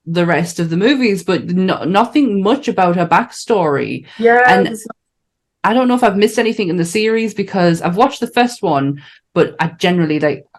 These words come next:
Speaker 1: can't remember much of it. I have a terrible memory to start with, so I probably will end up watching it again. Um, but I don't feel like we know about her. Like, we saw newspaper
Speaker 2: No.
Speaker 1: articles about him straight away.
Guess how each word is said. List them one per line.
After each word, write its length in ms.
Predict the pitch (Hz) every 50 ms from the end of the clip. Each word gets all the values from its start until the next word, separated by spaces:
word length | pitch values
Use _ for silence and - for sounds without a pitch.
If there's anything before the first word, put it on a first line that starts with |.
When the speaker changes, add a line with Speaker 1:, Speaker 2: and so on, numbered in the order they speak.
| - -
Speaker 1:
can't 140 | 180 147 -
remember 280 | 143 147 147 143 139
much 280 | 139 139 135 135 - -
of 100 | 131 -
it. 100 | - -
I 120 | 131 165
have 100 | 254 247
a 60 | 220
terrible 400 | - - - 190 180 170 160 160
memory 260 | 156 160 156 151 147 123
to 80 | -
start 340 | 120 - - 139 135 - -
with, 200 | 127 127 123 -
so 120 | - 165
I 60 | 143 143
probably 320 | 143 - 202 180 175 180
will 220 | 180 170 180 175
end 160 | 156 165 170 -
up 80 | -
watching 340 | 135 156 151 156 - 156 147
it 60 | 135
again. 520 | 139 139 143 156 151 135 127 123 123 123 - - - - - - _ -
Um, 640 | 156 170 175 175 170 170 170 160 151 139 139 - _ - _ _ _ -
but 200 | 170 196 190 -
I 80 | 170 196
don't 340 | 175 - 214 208 220 233 240
feel 260 | 240 - 233 220 208
like 200 | 208 202 180 -
we 120 | 185 185 180
know 580 | 185 185 180 180 180 175 170 160 160 156 - _ _ _ _ _ _ _ _ -
about 440 | 170 170 170 - 233 262 285 214
her. 300 | - - 247 240 247 277
Like, 200 | 277 262 233 208
we 120 | 190 240 240
saw 380 | 240 - - - 226 220 233
newspaper 520 | 226 214 208 214 240 233 220 214 254 247 - -
Speaker 2:
No. 60 | -
Speaker 1:
articles 460 | 202 185 160 175 175 190 185 175 175
about 260 | 170 170 185 185 180 175
him 300 | 190 226 254 269 262 247
straight 340 | 247 - - 202 196 170
away. 420 | 180 180 185 196 214 311 339 311